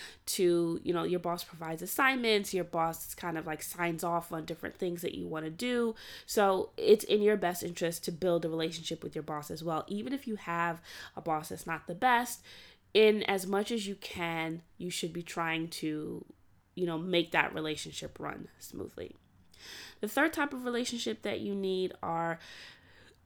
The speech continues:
is a mentorship type of relationship. So people who, they're higher level than you, they have,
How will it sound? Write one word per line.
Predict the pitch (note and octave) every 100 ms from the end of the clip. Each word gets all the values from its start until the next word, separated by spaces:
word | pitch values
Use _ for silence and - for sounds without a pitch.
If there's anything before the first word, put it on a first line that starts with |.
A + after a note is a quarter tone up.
| _
is | A3+ A3+
a |
mentorship | G3 G3+ F#3+ F#3+ F#3 E3 - -
type | - D#3 D3+ -
of | D3+
relationship. | D#3 C3 C#3+ - - F3+
So | - F3
people | - A#3+ B3 C4+
who, | - A3 G#3 G3+ -
they're | F#3+ F3
higher | - B3+ A#3+
level | A#3 G#3 G3 F#3+
than | F#3 F3
you, | D#3 D3 D3 D3+ - - -
they | F#3
have, | F#3 G3 G#3+